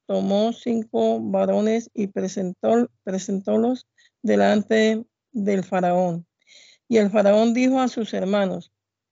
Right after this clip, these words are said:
"¿Qué son vuestros oficios?" Y ellos respondieron al Faraón, "Pastores de ovejas, sus siervos, así nosotros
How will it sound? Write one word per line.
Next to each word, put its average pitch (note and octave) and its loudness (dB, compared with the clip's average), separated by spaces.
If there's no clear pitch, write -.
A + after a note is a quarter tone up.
"¿Qué A3+ 0
son A#3+ 2
vuestros A3+ -2
oficios?" A#3+ -6
Y G#3 -2
ellos A3 2
respondieron F#3+ -2
al G3 0
Faraón, F#3 0
"Pastores A3 0
de G3+ 0
ovejas, G#3 -2
sus G#3+ -6
siervos, A3 0
así G3 -2
nosotros A3+ -4